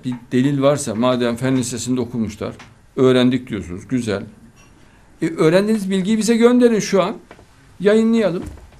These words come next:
Evrim teorisini ispat eden herhangi bir delil varsa, o fin-, fen lisesi öğrencilerinden kim varsa orada öğrencilerine, ben hepsine birer, bir-,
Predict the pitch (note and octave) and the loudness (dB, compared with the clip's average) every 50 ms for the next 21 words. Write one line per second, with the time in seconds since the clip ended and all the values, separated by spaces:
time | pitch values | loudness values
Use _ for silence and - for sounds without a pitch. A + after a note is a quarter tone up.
0 | - - - - - - - - - - - - - - - - - _ - - | -20 -20 -20 -20 -20 -20 -20 -20 -20 -20 -20 -20 -20 -20 -20 -20 -20 _ -8 -2
1 | F3 D#3+ E3+ F3+ A3 A#3 A3 - F#3+ F#3 F#3 E3+ D#3+ E3 - E3+ E3 E3 - - | 0 2 4 4 2 2 0 0 2 2 2 2 0 -2 -4 -6 -6 -6 -8 -2
2 | - G#3 G3 E3+ D#3+ D3 C#3+ C#3+ D#3+ F3+ F#3+ G3 F#3+ F#3+ F3 E3+ D#3 E3+ E3 E3+ | 0 0 0 2 2 0 2 4 4 6 6 6 4 2 0 0 2 2 4 4
3 | D#3+ D#3 D3+ E3+ F#3+ F3+ - - - A2 G#2 - - - - _ _ _ _ - | 2 4 6 6 6 6 4 0 -4 -4 -4 -6 -8 -14 -20 _ _ _ _ -20
4 | - - _ _ _ - E3+ E3+ E3+ F3 G3 G#3 G3+ - C3+ C3 E3+ G#3 A3 G3+ | -20 -20 _ _ _ -2 -2 -2 0 0 0 0 -2 -6 -4 0 0 2 2 0
5 | F#3+ - F#3 D#3 D#3+ F#3 F3 E3 D#3+ D#3 D#3 D3 D3 D#3 D3+ D3+ D3 C#3+ D3 C#3+ | 0 0 -2 -2 0 -2 -2 0 0 0 0 0 0 0 0 0 -2 -4 -2 0
6 | G#3+ A3 G3+ E3+ D3 C3 A2 - C#3+ C#3 C3 C#3+ D3 C#3 C3 C3 B2+ A#2 A2+ A#2 | 0 2 4 2 2 2 2 -2 -2 0 0 2 2 2 2 2 0 -2 -2 -2
7 | A2 A#2 C#3 F3 G3+ A#3 - - _ _ _ _ _ _ _ _ - - - E3+ | -2 -2 -2 -6 -10 -12 -14 -20 _ _ _ _ _ _ _ _ -20 -8 -2 -2
8 | E3+ F3 E3+ F3+ A3 B3 G#3 - - - F#3+ F#3 F3+ F3+ G#3+ G#3+ G#3 F#3+ - - | 0 0 0 0 0 0 -2 -4 -6 -4 -2 0 0 2 4 4 4 4 2 -6
9 | - - _ _ _ C#3 C#3 D3+ E3 E3+ E3+ | -16 -20 _ _ _ -14 -8 -4 -4 -4 -4